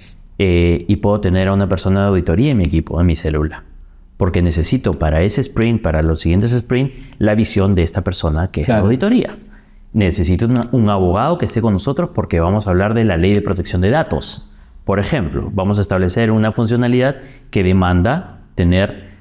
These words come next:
Speaker 1: el nuevo reglamento de la ley de protección de datos. Entonces, tiene que estar el abogado ahí. Entonces, es importante que como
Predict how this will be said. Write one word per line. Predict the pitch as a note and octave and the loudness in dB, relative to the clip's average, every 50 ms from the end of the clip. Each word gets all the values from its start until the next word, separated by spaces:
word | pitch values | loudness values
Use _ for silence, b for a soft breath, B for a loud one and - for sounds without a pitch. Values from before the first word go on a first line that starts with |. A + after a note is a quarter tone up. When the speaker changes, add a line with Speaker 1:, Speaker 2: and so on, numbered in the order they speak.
| B B B | B B B
Speaker 1:
el | F#2+ G2 G2+ A#2+ | 0 2 2 2
nuevo | D3 D#3+ D#3 D#3 D#3 | 2 2 2 2 2
reglamento | D3 C#3 B2 A#2 A2 A#2 A#2+ B2 A#2+ B2 | 2 2 2 2 2 2 0 0 0 0
de | B2+ A#2+ | 0 0
la | G#2 G2 | 2 2
ley | G2+ G#2+ | 2 2
de | G#2+ | 2
protección | G#2 G2+ F2 F#2 D#2+ - - F2 E2+ | 0 0 -2 -2 -2 -2 0 0 2
de | E2+ D#2+ | 2 0
datos. | D#2 D2 - - - - - - - b b b b b b b b b b b | 0 -4 -8 -14 -20 -20 -20 -20 -20 b b b b b b b b b b b
Entonces, | F#2 E2+ F#2 F#2 G#2 C#3 - - | -2 0 0 0 0 0 -2 -2
tiene | - - - F2 F2+ E2+ | -2 0 2 2 2 0
que | - F#2+ | 0 -4
estar | - - - D#2 D#2 F#2+ A#2 - - - - - | -4 -2 -2 -2 0 -2 -4 -6 -12 -20 -12 -4
el | - A2 F#2+ | -2 0 0
abogado | E2+ D2 D#2 D#2+ D#2+ E2 E2 D#2+ E2 F2 | 0 0 -2 -2 0 0 0 0 0 0
ahí. | G#2 B2+ A#2 - | 0 0 0 0
Entonces, | - - - A2 G2 A#2+ A#2 A2+ - B B B B B B B - - - - | -2 -2 -2 -2 0 0 -2 -2 -6 B B B B B B B -20 -20 -10 -6
es | - D3+ - G#3 | -6 -2 0 2
importante | F#3+ - - F#2+ - - - B2+ C#3 - D#3+ | 2 2 0 -2 -2 0 -2 0 0 0 -2
que | C#3 - A2 - | -2 -2 -4 -2
como | - G2+ F#2 F#2 F#2 F2+ F2 E2+ E2+ - - | 0 2 4 4 4 4 4 2 0 -2 -6